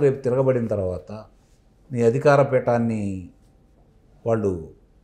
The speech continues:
చూసి భయపడుతున్నారు కాబట్టి దాన్ని దించాలని చెప్పి వాళ్ళు ప్రయత్నం చేస్తున్నారు కాబట్టి ఉద్యమం బాట ప్రయాణిస్తున్నారు కాబట్టి నీకు జరిగే ప్రతి ఒక్క కా-, కార్యక్రమం ఈరోజు తిరిగి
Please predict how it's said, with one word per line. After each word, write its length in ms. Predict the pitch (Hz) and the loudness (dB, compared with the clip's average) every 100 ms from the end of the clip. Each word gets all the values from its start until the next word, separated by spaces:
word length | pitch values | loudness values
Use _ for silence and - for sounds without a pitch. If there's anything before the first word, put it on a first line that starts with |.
| _ _ _ _ _ - | _ _ _ _ _ -6
చూసి 180 | 135 139 | -2 4
భయపడుతున్నారు 520 | 123 127 127 127 110 104 | 4 4 0 0 0 0
కాబట్టి 360 | 101 101 156 170 _ _ _ 107 | -2 -4 -12 -16 _ _ _ -2
దాన్ని 480 | 117 135 156 160 156 131 - - _ _ _ _ _ _ - | 4 4 2 -2 0 0 -2 -10 _ _ _ _ _ _ -12
దించాలని 440 | 117 139 160 156 147 | -8 2 4 4 0
చెప్పి 140 | 139 | 0
వాళ్ళు 160 | 131 117 | 0 2
ప్రయత్నం 300 | 120 120 131 120 | -2 -2 -2 0
చేస్తున్నారు 380 | 113 - 107 98 | 0 -4 -8 -6
కాబట్టి 320 | 95 95 - 151 - _ _ - | -6 -8 -14 -20 -20 _ _ -10
ఉద్యమం 300 | 113 156 151 | -4 -2 4
బాట 160 | 135 131 | 4 4
ప్రయాణిస్తున్నారు 600 | 123 120 120 - 113 101 95 | 2 2 0 -6 -6 -4 -4
కాబట్టి 360 | 92 92 - 175 _ _ _ _ - | -6 -8 -14 -20 _ _ _ _ -8
నీకు 320 | 117 151 165 143 | -2 0 2 2
జరిగే 300 | 143 151 156 151 127 117 - _ _ _ _ - _ - | 2 0 0 2 0 -2 -14 _ _ _ _ -20 _ -6
ప్రతి 220 | 120 143 | -2 0
ఒక్క 200 | 135 - - | -2 -4 -4
కా-, 200 | 120 113 120 | 0 0 2
కార్యక్రమం 440 | 120 120 131 127 117 | 0 2 0 0 -2
ఈరోజు 280 | 110 117 165 247 _ _ _ | -2 -2 -4 -12 _ _ _
తిరిగి 220 | 151 180 | -2 0